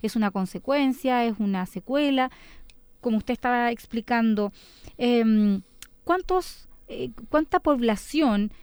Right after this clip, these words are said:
niños, adultos y adultos mayores, estaría siendo afectada y cuáles son las consecuencias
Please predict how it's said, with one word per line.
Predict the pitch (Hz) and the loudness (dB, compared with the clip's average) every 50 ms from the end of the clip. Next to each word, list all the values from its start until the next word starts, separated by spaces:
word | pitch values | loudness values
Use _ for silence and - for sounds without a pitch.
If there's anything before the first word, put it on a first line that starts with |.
| - - - | -18 -8 -2
niños, | 196 208 233 269 277 254 240 226 220 214 214 233 - - - | 2 4 6 6 6 6 6 4 4 4 2 -2 -4 -8 -8
adultos | - 185 180 233 254 247 226 - - 202 208 220 214 - | -6 -4 -2 -2 -2 -2 -2 -4 -4 -4 -4 -4 -4 -4
y | - 190 | -4 -4
adultos | 190 196 226 220 - 247 | -2 -2 -4 -2 -2 0
mayores, | 233 226 214 208 220 226 233 240 262 269 262 - - | 0 0 0 0 0 0 2 2 0 0 -2 -4 -6
estaría | 247 226 - 233 233 269 302 320 302 | -8 -4 -2 -2 -2 0 0 0 -2
siendo | - - 294 294 285 294 311 311 302 294 - | 0 -2 -2 -2 2 2 4 4 4 2 2
afectada | - 254 240 - - 202 - - - 233 240 254 269 277 294 311 285 | 0 0 -2 -2 -4 -6 -6 -6 -6 -2 -2 0 0 0 0 -2 -2
y | - 233 | -4 -6
cuáles | - - 285 294 302 311 311 - | -4 -2 -2 0 0 -2 -2 -4
son | - - 294 285 277 285 285 269 254 | -8 -8 -4 -2 -2 -2 -2 -2 -2
las | 240 226 - | -4 -4 -4
consecuencias | - - 233 220 208 - - - - - 320 349 359 370 349 - - 226 226 254 262 | -6 -4 -4 -4 -4 -6 -10 -10 -6 -2 0 0 0 0 -4 -8 -8 -8 -8 -6 -8